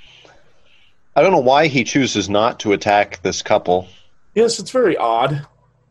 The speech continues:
Speaker 1: He just takes the knife, he stares at him for a minute, and then he leaves.
Speaker 2: And he's like, "All right, I'm done." Except he has n-, previously, he has never done that. Everyone that
Speaker 1: No.
Speaker 2: he's come in contact with, with the exception of children,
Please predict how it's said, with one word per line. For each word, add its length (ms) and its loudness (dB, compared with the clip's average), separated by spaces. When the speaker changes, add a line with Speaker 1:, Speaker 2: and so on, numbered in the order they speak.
Speaker 1:
He 160 -2
just 160 -4
takes 240 0
the 80 -2
knife, 320 2
he 80 0
stares 440 0
at 160 4
him 120 -2
for 160 -2
a 40 0
minute, 240 0
and 80 -8
then 100 0
he 80 0
leaves. 580 -2
Speaker 2:
And 100 -8
he's 140 -4
like, 120 -2
"All 60 0
right, 220 0
I'm 120 -2
done." 400 -6
Except 480 -4
he 500 -4
has 300 -4
n-, 160 -10
previously, 720 -2
he 140 -6
has 240 -4
never 400 -4
done 200 2
that. 280 -10
Everyone 320 2
that 60 4
Speaker 1:
No. 80 4
Speaker 2:
he's 100 -2
come 160 -2
in 100 -4
contact 520 -2
with, 200 -2
with 200 0
the 120 2
exception 460 -2
of 160 -14
children, 680 -4